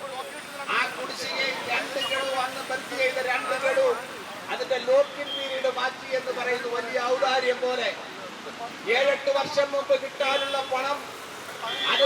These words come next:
എട്ട് വർഷങ്ങൾക്ക് ശേഷം ഒരു ബഡ്ജറ്റിൽ കൊടുക്കാമെന്ന് പറയുന്നതാണോ ഇവിടുത്തെ സാധാരണക്കാരായിട്ടുള്ള ആളുകൾക്ക് നൽകുന്ന, നടപ്പാക്കുന്ന നീതി എന്ന കാര്യം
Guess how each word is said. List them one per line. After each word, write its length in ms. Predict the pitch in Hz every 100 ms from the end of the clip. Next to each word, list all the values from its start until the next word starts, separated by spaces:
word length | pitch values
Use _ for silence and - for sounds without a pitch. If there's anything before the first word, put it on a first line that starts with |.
| 262
എട്ട് 200 | 285 294
വർഷങ്ങൾക്ക് 580 | 277 - 277 269 262 262 254
ശേഷം 260 | 277 - 277
ഒരു 100 | 269 254
ബഡ്ജറ്റിൽ 460 | 262 - - - 269 -
കൊടുക്കാമെന്ന് 640 | 262 254 277 269 269 277 254
പറയുന്നതാണോ 720 | 254 262 262 269 262 269 277 233 - - - - - - -
ഇവിടുത്തെ 320 | 254 247 254 -
സാധാരണക്കാരായിട്ടുള്ള 1200 | 240 262 269 262 254 247 254 262 254 262 254 254 254 247
ആളുകൾക്ക് 400 | 269 254 - 254
നൽകുന്ന, 340 | 254 262 254 254 247
നടപ്പാക്കുന്ന 640 | 247 247 269 254 254 247 254
നീതി 320 | 254 285 262 214 226 - - - - - - - 196
എന്ന 140 | 240 247 220
കാര്യം 300 | 233 240 240